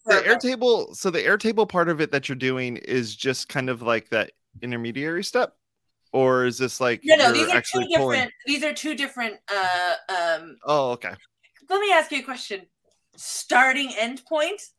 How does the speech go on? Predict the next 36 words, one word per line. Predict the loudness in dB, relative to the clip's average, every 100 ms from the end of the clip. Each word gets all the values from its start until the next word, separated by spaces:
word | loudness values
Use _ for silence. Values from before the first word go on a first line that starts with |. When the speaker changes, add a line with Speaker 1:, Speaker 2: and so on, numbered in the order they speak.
| _ _ _ _ -6
Speaker 1:
or | -4
just | -4 -6
start | -4 -2 -2 -6
point? | -16 -16 -20 _
Because | -18 -6 0 2 2 -2 -10 -4
what | -2 0
is | -4
starting | -8 -4 -2 -2 -4
endpoint? | -6 -8 -10 -16 -16 _ _ _ _ _
Like, | -10 -10 -14 _ _ _ _ _ _ _ -20 -20 _
start | -8 0 0 0 -10 -14
and | -12
end. | -12 -14 -18 _ -20 _ -10
You | -6
know |
what | -4
I |
mean? | -4 -2
They're | 2 4
endpoints. | 2 -2 -4 -6 -4
Speaker 2:
Yeah. | 0 2 4 4 2 0 -4
Speaker 1:
But | -4 2
why | 4 4
are | 2
you | 0
start | -8 -4 2 2 0 -8 _ _ _ -20 _ -8
what, | -4
is | -4 -2 2
there | 4
another | 6 4 2
word | -4 -6
for | -4
that | -2 -2 -2
besides | -8 -8 -8 -10
starting | -4 -2 -2 -4
endpoint? | -6 -6 -8 -12 -14 -14